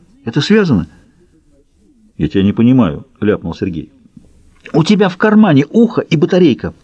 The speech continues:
взорвалась девица. «И ты меня не понимаешь? Держишь за дуру?» Фраза Крохина «Клан». А где один, там и другой. Зелёные, Чуды, может, кто-то ещё.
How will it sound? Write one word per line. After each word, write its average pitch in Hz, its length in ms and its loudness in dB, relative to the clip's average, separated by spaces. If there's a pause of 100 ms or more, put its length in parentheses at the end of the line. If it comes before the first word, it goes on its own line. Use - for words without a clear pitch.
(340)
взорвалась 120 420 0
девица. 107 360 0
«И 139 40 2
ты 220 180 0
меня 220 240 4
не 208 100 2
понимаешь? 220 520 2 (180)
Держишь 180 400 2
за 180 140 2
дуру?» 202 320 -2 (1400)
Фраза 127 480 0
Крохина 139 640 -2 (100)
«Клан». 104 460 -2 (1400)
А 104 120 -2
где 98 220 0
один, 123 300 0
там 156 200 0
и 175 40 2
другой. 202 400 2
Зелёные, 180 580 2
Чуды, 190 500 -2
может, 151 220 0
кто-то 180 240 2
ещё. 190 380 0